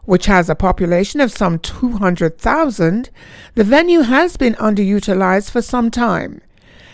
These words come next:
Designating it as a twenty-four-hour entertainment zone will address Jamaica's need for such areas. The facility will be renovated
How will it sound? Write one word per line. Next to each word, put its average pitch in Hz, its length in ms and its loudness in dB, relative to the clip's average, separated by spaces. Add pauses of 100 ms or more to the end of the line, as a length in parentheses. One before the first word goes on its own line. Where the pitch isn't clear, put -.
(100)
Designating 233 720 4
it 175 220 0
as 233 120 0
a 165 80 2
twenty-four-hour 208 960 2
entertainment 160 680 -2
zone 156 420 0 (380)
will 330 340 4
address 196 480 2
Jamaica's 202 560 0
need 220 460 0
for 104 140 -2
such 160 340 -6
areas. 165 640 0 (440)
The 160 100 0
facility 185 600 0
will 233 160 4
be 160 140 0
renovated 226 720 2